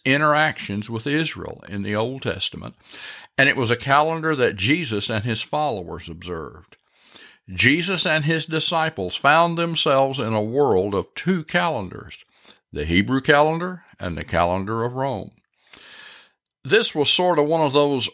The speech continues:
render unto Caesar those things that are Caesar's, and render unto God those things that are God's kind of thing. I would like to point out that I'm not a Hebrew scholar. Much of what I share with you here has been gleaned from the teaching ministry of Glory of Zion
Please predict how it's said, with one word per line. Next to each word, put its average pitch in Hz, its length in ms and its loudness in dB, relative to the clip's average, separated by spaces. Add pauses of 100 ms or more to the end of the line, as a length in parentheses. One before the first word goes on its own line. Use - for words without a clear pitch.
render 175 640 4
unto 156 300 4
Caesar 120 720 2
those 143 360 4
things 147 440 -2
that 120 200 2
are 104 140 0
Caesar's, 110 640 -2 (440)
and 107 280 2
render 156 420 2
unto 131 240 0
God 113 540 4
those 117 340 2
things 131 380 -2
that 113 160 0
are 113 120 0
God's 113 600 0 (240)
kind 92 320 0
of - 100 -8
thing. 76 320 -6 (640)
I 135 60 2
would 127 140 -2
like 170 240 2
to - 60 -4
point 143 300 0
out 135 300 2
that 113 160 0
I'm 139 240 2
not 156 240 2
a 123 80 -4
Hebrew 139 360 -6
scholar. 76 600 -4 (520)
Much 139 340 2
of 120 140 -2
what 139 160 2
I 113 140 4
share 160 400 4
with 135 220 -4
you 135 100 0
here 123 400 2
has 117 160 -2
been 120 240 2
gleaned 127 500 2
from 117 160 0
the 120 100 -2
teaching 131 420 0
ministry 107 460 -2
of 101 140 -2
Glory 120 360 0
of 131 100 -2
Zion 107 560 2